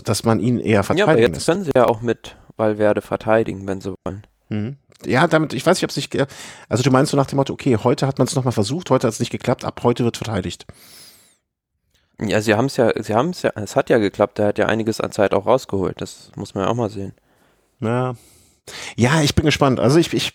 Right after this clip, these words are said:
Speaker 1: ich bin nicht, ich, ich, meine Befürchtung nur, und ich, wie gesagt, ne, also das ist,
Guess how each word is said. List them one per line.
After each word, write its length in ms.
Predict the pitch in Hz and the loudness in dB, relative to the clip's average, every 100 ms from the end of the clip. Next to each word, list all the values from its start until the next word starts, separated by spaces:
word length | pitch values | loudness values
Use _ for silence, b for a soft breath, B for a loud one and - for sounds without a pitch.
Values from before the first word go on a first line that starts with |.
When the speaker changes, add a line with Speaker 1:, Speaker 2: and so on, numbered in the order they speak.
| - | -4
Speaker 1:
ich 240 | 85 - | -4 -2
bin 160 | 170 180 | -2 0
nicht, 240 | 160 - | -4 -6
ich, 240 | 139 - - | -8 -10 -12
ich, 200 | - - - 131 | -16 -18 -10 0
meine 220 | 139 202 | 2 2
Befürchtung 440 | 160 196 202 - | 2 0 0 -2
nur, 120 | 127 107 | -2 -2
und 100 | 110 | -4
ich, 160 | - - _ - | -10 -16 _ -12
wie 280 | 85 101 127 | -10 -8 -6
gesagt, 380 | 131 170 - - | 0 0 0 -2
ne, 180 | 143 | 0
also 380 | 123 107 113 110 | 0 -2 -2 -4
das 180 | 107 - | -6 -8
ist, 200 | - | -8